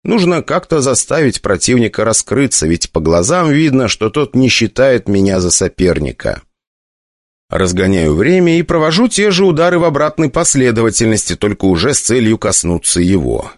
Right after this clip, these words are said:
Небольшие колебания не дают провести касание, и я отскакиваю назад, почувствовав опасность.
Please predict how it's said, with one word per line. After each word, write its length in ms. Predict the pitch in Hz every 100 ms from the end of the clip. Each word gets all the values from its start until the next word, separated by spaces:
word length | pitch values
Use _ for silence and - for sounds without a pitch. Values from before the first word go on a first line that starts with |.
| -
Небольшие 480 | 80 87 87 92 90
колебания 640 | 92 92 104 139 135 135
не 140 | 135
дают 380 | 143 165 208 143
провести 480 | - 196 180 - 208
касание, 640 | - 101 - 165 151 143
и 100 | 135
я 220 | 131 170 147
отскакиваю 680 | - - 135 123 110 110 107
назад, 400 | 101 98 147 -
почувствовав 720 | 117 - 117 - 113 107 120
опасность. 880 | 117 131 107 - 71 65 - -